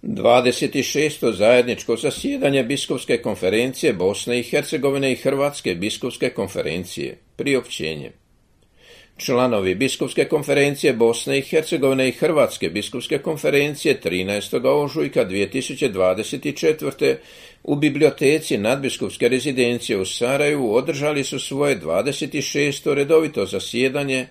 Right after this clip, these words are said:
pod presjedanjem nadbiskupa metropolita Vrbosanskog i apostolskog upravitelja vojnog ordinarijata u B I H monsignora Tome Vukšića,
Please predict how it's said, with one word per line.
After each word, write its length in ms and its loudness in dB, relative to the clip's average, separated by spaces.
pod 220 0
presjedanjem 720 0
nadbiskupa 640 -2
metropolita 680 0
Vrbosanskog 840 0
i 40 6
apostolskog 720 0
upravitelja 600 2
vojnog 480 2
ordinarijata 680 2
u 80 2
B 300 2
I 40 -2
H 260 -2
monsignora 520 2
Tome 340 -2
Vukšića, 560 -2